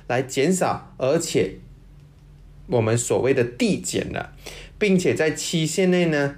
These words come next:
就是降低至零的。但是如果你购买M L T A的话呢，这个现金价值在整个贷款的期限内呢，都是固定的，而且保持这个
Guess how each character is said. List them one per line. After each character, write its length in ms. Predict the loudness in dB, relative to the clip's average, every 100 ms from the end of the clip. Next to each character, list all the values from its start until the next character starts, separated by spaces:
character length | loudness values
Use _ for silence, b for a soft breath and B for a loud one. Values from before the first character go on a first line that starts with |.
| -4
就 120 | -4
是 160 | -2 -4
降 480 | -2 0 2 2 2
低 200 | 0 0
至 480 | -4 0 0 0 -6 -6
零 380 | -2 0 2 2
的。 280 | 0 -2 -6 B B B
但 120 | -4
是 160 | 0 0
如 180 | 2 2
果 120 | 2
你 100 | 0
购 220 | 0 0
买 200 | 2 0 -4
M 280 | 0 2 2
L 180 | 0
T 220 | 0 2 2
A 60 |
的 120 | 2 2
话 120 | 0
呢， 180 | 0 -2
这 120 | -2
个 100 | -2
现 440 | -2 -2 0 2
金 220 | 2 0
价 220 | 0 0 0
值 180 | -2
在 200 | 0 0
整 200 | 0 -2
个 120 | -2 -4
贷 420 | -2 -2 0 -2
款 160 | -2
的 100 | 0
期 220 | -2 -2 -2
限 180 | 0
内 140 | 0 2
呢， 260 | 2 0 -4 B B B
都 120 | -2
是 140 | 0 0
固 160 | 2
定 160 | 0 2
的， 280 | 0 -2 -6 B B B
而 120 | -2
且 140 | 2 0 -2 -2
保 340 | -2 0 -2
持 340 | -2 -2 0
这 240 | 0 0 0
个 300 | 0 -2